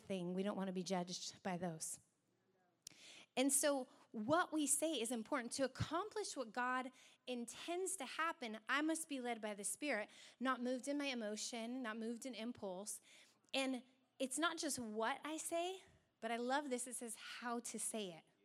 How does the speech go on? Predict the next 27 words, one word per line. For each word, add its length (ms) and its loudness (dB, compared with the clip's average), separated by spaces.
It's 180 -6
super 260 2
interesting. 680 -2
I 40 0
don't 120 0
know 80 2
if 120 -4
any 180 -2
of 80 -4
you 120 -4
have 100 -6
ever 200 -2
watched 260 -4
those 200 -4
videos 520 2
where 120 0
you're, 180 0
like, 200 -4
talking 360 -4
to, 120 -4
like, 160 0
a 60 -6
baby, 480 0
and, 300 4
and 160 6
they're 200 6
like, 220 2